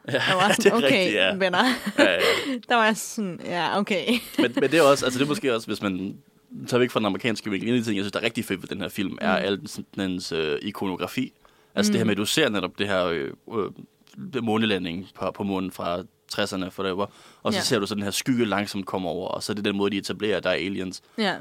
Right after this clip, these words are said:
Speaker 1: Og det her med, at man ser forskellige ting. Altså, der er virkelig gode special effects med nogle bygninger, der bliver
Speaker 2: Ja,
Speaker 1: sprunget i luften
Speaker 2: den er,
Speaker 1: og sådan noget,
Speaker 2: den er
Speaker 1: altså.
Speaker 2: virkelig, det er virkelig godt
Speaker 1: Og det er sådan
Speaker 2: lavet.
Speaker 1: lige før, man kunne gøre det kun med computergenererede effekter. Jeg tror, de havde noget C G I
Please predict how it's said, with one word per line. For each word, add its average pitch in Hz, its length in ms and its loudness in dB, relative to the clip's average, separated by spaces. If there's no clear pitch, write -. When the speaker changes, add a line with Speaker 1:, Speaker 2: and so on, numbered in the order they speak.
Speaker 1:
Og 98 120 -2
det 110 80 2
her 107 80 -2
med, 101 140 0
at 90 60 -2
man 90 120 -4
ser 113 240 0
forskellige 98 400 -4
ting. 101 240 -4
Altså, - 180 -6
der 92 60 -4
er 92 60 -8
virkelig 127 260 -2
gode 107 120 -2
special 107 340 -2
effects 87 320 -6
med 95 60 -6
nogle 90 160 -6
bygninger, 95 360 -4
der - 80 -10
bliver 190 80 0
Speaker 2:
Ja, 226 80 4
Speaker 1:
sprunget 196 160 -2
i 90 40 -4
luften 190 200 -4
Speaker 2:
den 214 80 0
er, - 20 2
Speaker 1:
og 190 40 -2
sådan 196 80 -6
noget, 190 80 -2
Speaker 2:
den 190 60 2
er 190 40 0
Speaker 1:
altså. 190 140 2
Speaker 2:
virkelig, 233 220 2
det 220 60 -2
er - 20 0
virkelig 226 260 0
godt 170 360 -4
Speaker 1:
Og - 60 -4
det - 60 0
er - 40 2
sådan 160 140 0
Speaker 2:
lavet. 165 160 -2
Speaker 1:
lige 170 160 0
før, 139 240 4
man 98 120 0
kunne 104 100 -8
gøre 107 180 2
det 104 80 -4
kun 107 220 -2
med 98 140 0
computergenererede 101 1300 -4
effekter. 92 280 -6
Jeg 92 40 -12
tror, 160 140 2
de 139 80 2
havde 135 160 2
noget 120 160 2
C 113 160 -2
G - 60 -8
I 101 60 0